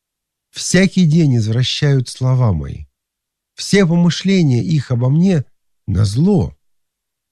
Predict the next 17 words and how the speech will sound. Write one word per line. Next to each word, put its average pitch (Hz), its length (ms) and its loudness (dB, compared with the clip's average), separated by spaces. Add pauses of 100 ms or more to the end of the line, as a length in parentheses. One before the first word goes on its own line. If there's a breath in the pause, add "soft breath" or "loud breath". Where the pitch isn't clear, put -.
(920)
Собираются, 151 960 0
притаиваются, 135 1200 -2 (520)
наблюдают 120 800 2 (100)
за 117 240 0
моими 139 420 2
пятами, 131 800 -2 (580)
чтобы 110 400 0
уловить 131 720 0
душу 127 360 -2
мою. 113 480 0 (1600)
Неужели 135 460 4
они 190 320 2
избегнут 143 580 0
воздаяния 135 840 2
за 123 160 0
неправду 127 580 0
свою? 71 480 -10